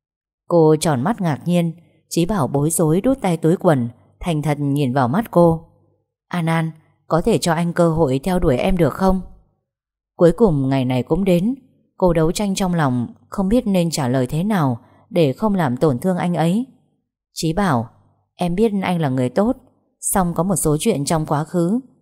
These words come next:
em không thể quên được. Đến giờ vẫn chưa sẵn sàng cho chuyện tình cảm mới." "Không sao, chỉ cần em cho anh cơ hội, anh có thể đợi." "Không, ý em không phải thế. Em chỉ là không muốn anh mất thời gian vào em.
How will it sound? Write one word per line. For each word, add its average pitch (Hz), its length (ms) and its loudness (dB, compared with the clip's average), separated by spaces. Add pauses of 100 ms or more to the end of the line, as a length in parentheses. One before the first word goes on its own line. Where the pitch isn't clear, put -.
(120)
em 175 340 -2
không 180 200 -2
thể 165 140 0
quên 185 260 0
được. 147 220 2 (560)
Đến 175 180 0
giờ 180 260 2
vẫn 151 160 -2
chưa 226 140 -2
sẵn 214 260 -4
sàng 151 340 -2 (180)
cho 190 140 -2
chuyện 180 260 -2
tình 143 180 -2
cảm 131 240 -2
mới." 165 300 0 (600)
"Không 160 220 0
sao, 165 360 0 (380)
chỉ 165 160 -2
cần 143 280 0
em 196 200 -4
cho 190 120 -2
anh 190 120 -2
cơ 190 160 0
hội, 160 300 2 (300)
anh 165 180 -2
có 156 140 -2
thể 196 180 0
đợi." 143 260 2 (720)
"Không, 180 360 -2 (400)
ý 180 160 0
em 202 200 -2
không 190 180 -6
phải 143 180 0
thế. 170 360 -2 (380)
Em 180 220 -2
chỉ 151 140 -2
là 127 120 -2
không 185 300 -4
muốn 180 280 0 (320)
anh 202 220 -2
mất 277 140 2
thời 175 180 4
gian 190 240 -2
vào 160 160 0
em. 190 320 -2